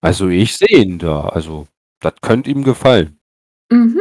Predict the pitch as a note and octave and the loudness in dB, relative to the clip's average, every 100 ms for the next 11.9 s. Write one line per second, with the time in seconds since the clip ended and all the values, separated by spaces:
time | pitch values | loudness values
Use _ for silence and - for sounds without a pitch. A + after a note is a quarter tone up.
0 | A#4+ C4+ A3+ A3+ - - F3+ - D#3+ F#3+ | -2 0 -2 -4 -6 -2 -2 -2 0 0
1 | F#3+ - - E3 D3+ D#3 F#3 - G3 F3 | -2 -8 -8 -4 -2 -2 -6 -10 -6 -2
2 | G3 F#3 D3 D3+ D3+ D3 _ _ _ _ | -2 -4 -6 -10 -14 -14 _ _ _ _
3 | _ _ _ _ _ _ - C#3+ G2 F2 | _ _ _ _ _ _ -2 4 6 4
4 | F#2+ G#2+ G#2 G#2+ B2 C3 - C#3+ - D#3 | 2 2 2 2 2 2 2 -2 -2 -4
5 | D3+ C3+ - A#2+ C3+ D3 C#3 - F2+ C3 | 2 2 2 -4 -8 -8 -10 -4 -2 -2
6 | - - _ _ _ G#2 F#2 E2+ E2+ F#2+ | -4 -18 _ _ _ -8 -8 -8 -4 -2
7 | F#2+ G#2 A2 B2 A2 - A2+ G#2+ G#2 G2 | 2 2 4 4 4 4 0 0 -4 -12
8 | G2 _ _ _ _ _ _ _ _ - | -18 _ _ _ _ _ _ _ _ -16
9 | - - - - G2 - D3+ C#3+ C#3 - | -16 -12 -8 0 0 2 0 4 2 2
10 | - C#3 C3 C3 C3+ C3+ - _ _ _ | 4 6 6 2 -6 -6 -10 _ _ _
11 | _ - F#3 D#3 F#3 E3+ D3+ D#3 D#3+ | _ -12 -10 -8 -4 -2 -2 -4 -8